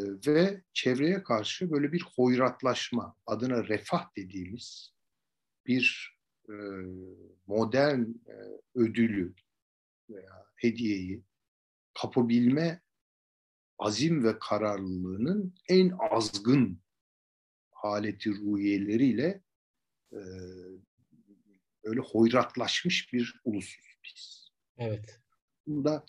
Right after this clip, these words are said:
Speaker 1: kimse kimseyi suçlamaz. Yani sen böyleydin de ben değildim falan diyemez. E, bu da büyük ölçüde herhalde bir dünya görüşü olarak pozitivizmin, e, bizdeki en çarpık algılaması üzerine filan oldu.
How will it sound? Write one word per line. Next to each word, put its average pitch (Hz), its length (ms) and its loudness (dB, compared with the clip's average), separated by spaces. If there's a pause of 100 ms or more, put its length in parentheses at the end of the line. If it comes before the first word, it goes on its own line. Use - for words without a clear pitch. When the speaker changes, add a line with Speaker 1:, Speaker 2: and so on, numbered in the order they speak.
Speaker 1:
kimse - 300 8
kimseyi 147 340 2
suçlamaz. - 840 -12
Yani 107 320 -8 (280)
sen 123 560 2
böyleydin 123 440 6
de 113 140 2
ben 120 220 4
değildim 117 360 2
falan 131 360 -4 (140)
diyemez. 120 640 -2 (680)
E, 135 300 4
bu 190 120 2
da 180 180 4
büyük 175 240 4
ölçüde 123 420 2
herhalde 123 380 4
bir 120 220 0
dünya 117 340 6
görüşü 107 460 -4
olarak 113 480 -8
pozitivizmin, 135 1080 -2 (140)
e, 127 60 -12 (300)
bizdeki 127 460 -6
en 143 380 -4 (800)
çarpık - 540 -4
algılaması 107 680 -2
üzerine 107 420 -6
filan 120 320 -12
oldu. 90 140 -20